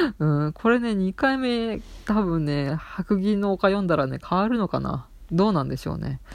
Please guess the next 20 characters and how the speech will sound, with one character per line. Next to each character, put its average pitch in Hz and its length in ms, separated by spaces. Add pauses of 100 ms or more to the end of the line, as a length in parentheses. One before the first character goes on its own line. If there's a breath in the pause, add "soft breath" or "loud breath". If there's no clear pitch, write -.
(420 loud breath)
う 156 60
ん、 160 440
か - 200
な 185 120
り 147 80
ね、 143 460 (120)
い 170 200
ろ 196 200
い - 20
ろ 190 400
思 190 420
う 170 80
と 151 100
こ - 160
ろ 156 120
が 151 140
あ - 20
っ 151 80
て - 160
ね、 143 260